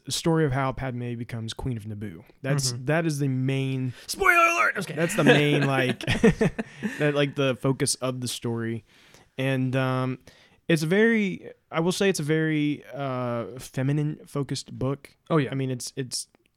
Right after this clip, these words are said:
Speaker 1: clearly written for a young adult female.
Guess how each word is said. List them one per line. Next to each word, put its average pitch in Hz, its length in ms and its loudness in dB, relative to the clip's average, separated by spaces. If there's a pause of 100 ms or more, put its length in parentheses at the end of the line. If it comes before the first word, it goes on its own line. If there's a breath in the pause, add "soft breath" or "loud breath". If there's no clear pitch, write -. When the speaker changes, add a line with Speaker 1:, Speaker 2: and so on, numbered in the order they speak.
(120)
Speaker 1:
clearly 170 500 0
written 143 760 -4
for 127 340 -4
a 123 120 -2
young 127 280 -2
adult 127 360 -4
female. 101 520 -12